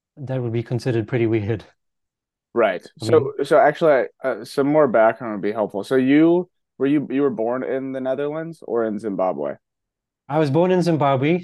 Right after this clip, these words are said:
Speaker 1: To, to compli-, to complicate matters, my parents were born in Indonesia when it was a Dutch colony.
Speaker 2: Oh, wow. <laughs>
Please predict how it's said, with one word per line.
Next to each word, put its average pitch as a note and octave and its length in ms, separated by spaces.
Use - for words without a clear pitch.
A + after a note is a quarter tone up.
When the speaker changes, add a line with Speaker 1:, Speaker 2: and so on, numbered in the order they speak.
Speaker 1:
To, D#3+ 160
to C#3 200
compli-, E3 580
to D3+ 160
complicate F3 460
matters, C3 260
my B2+ 120
parents C#3+ 360
were C#3 60
born C3 200
in B2+ 120
Indonesia B2 540
when A2 140
it A#2+ 60
was G#2+ 120
a A2 60
Dutch A#2+ 240
colony. A2 440
Speaker 2:
Oh, A#2 200
wow. G#2 440
<laughs> - 60